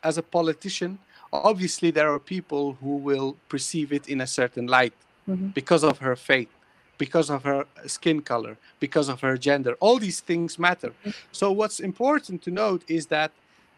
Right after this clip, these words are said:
Speaker 1: uh, even, uh, in Afghanistan, we have people who obviously, uh,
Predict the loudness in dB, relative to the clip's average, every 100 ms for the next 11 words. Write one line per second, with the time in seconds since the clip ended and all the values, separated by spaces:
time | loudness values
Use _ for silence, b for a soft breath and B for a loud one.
0 | 0 2 0 -4 0 0 0 -4 -8 -14
1 | _ _ -8 -4 -2 -4 -6 -6 -4 -4
2 | -2 -2 -4 -6 -6 -6 -8 -12 -10 -4
3 | -2 0 0 -2 -10 -12 -8 -6 -6 -6
4 | -2 -2 0 0 0 0 -4 -4 -4 -4
5 | -6 -8 -2 0 0